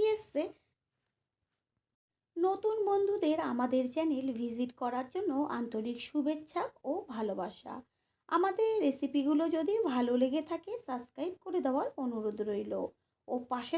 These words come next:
থাকা বেল আইকনে ক্লিক করলে পরবর্তী ভিডিওগুলো সবার আগে আপনাদের কাছে পৌঁছে যাবে। ক্ষীর একদম রেডি হয়ে গেছে, এইবার একটি প্লেটে তুলে নেব। আর ক্ষীরের কালারটা কত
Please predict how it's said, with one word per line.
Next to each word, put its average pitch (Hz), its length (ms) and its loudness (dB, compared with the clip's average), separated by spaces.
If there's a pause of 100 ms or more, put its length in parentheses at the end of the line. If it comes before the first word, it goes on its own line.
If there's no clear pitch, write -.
থাকা 427 300 -2
বেল 302 260 4
আইকনে 247 360 0 (100)
ক্লিক 311 240 -4 (120)
করলে 285 260 -2 (160)
পরবর্তী 220 500 -6 (120)
ভিডিওগুলো 254 680 2 (180)
সবার 226 340 0 (100)
আগে 294 160 -2 (380)
আপনাদের 247 520 -4
কাছে 370 240 -2 (160)
পৌঁছে 233 420 -2
যাবে। 208 280 -6 (920)
ক্ষীর 381 340 6 (300)
একদম 247 260 6 (120)
রেডি 262 280 6
হয়ে 294 280 8
গেছে, 294 300 2 (380)
এইবার 247 260 4 (100)
একটি 247 160 -6 (100)
প্লেটে 285 340 0 (160)
তুলে 247 280 0
নেব। 339 140 4 (220)
আর 254 60 0 (120)
ক্ষীরের 262 320 0 (120)
কালারটা 233 480 0 (140)
কত 240 180 -10